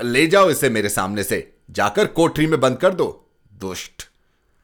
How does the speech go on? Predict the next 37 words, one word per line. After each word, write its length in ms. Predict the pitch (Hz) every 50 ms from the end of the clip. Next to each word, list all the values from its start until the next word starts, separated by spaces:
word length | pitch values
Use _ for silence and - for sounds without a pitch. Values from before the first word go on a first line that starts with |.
| _ _
इस 260 | - 120 156 147 117 107
बार 280 | 101 101 123 147 147
वह 180 | 120 123 151 175
आधे 460 | - - - 95 98 107 113 151 160
घंटा 380 | 135 131 107 104 98 - 170 170
बंद 280 | 135 110 107 101 95
रहा। 300 | 92 90 92 90 71 - - _ _ _ _ _ _ _ _ _ _ -
मुझे 300 | 90 90 82 - 101 110
ख्याल 440 | - - 92 87 92 107 117 104 80
आया 260 | 73 80 87 110 117
कि 180 | - - 165
मैं 200 | 143 156 160 160
ठीक 260 | - - 165 160 - 120
नहीं 180 | 104 113 180
कर 200 | 165 - 175 143
रहा 220 | 123 113 101 104 98
हूं, 180 | 90 90 78 - - _ _ _ _ _ _ _ -
लेकिन 340 | 143 165 165 - 240 226 139
जैसे 320 | 123 127 139 135 - 202
कोई 180 | 196 202 220 202
दूसरा 300 | 131 123 110 - 190 180
रास्ता 400 | 107 85 71 85 - - 151 165
ना 120 | 185 190
दिखता 320 | 165 175 - - - 190
था। 340 | 185 170 170 175 175 - _ _ _ _ _ _ _ _ _ _ _ _ 82
मार 340 | 85 90 101 131 156 160 156
पीट 300 | - - 113 104 98 -
कर 200 | - 185 196 175
मन 200 | 131 113 110 113
को 140 | - 190
ठिकाना 420 | 180 - 123 - - 123 151 180 170
देने 240 | 131 117 104 110 117
की 140 | - 131
आदत 300 | 101 76 90 117 123 - -
पड़ 100 | 104 92
गई 180 | - 156 180 190
थी 320 | 180 196 196 180 - -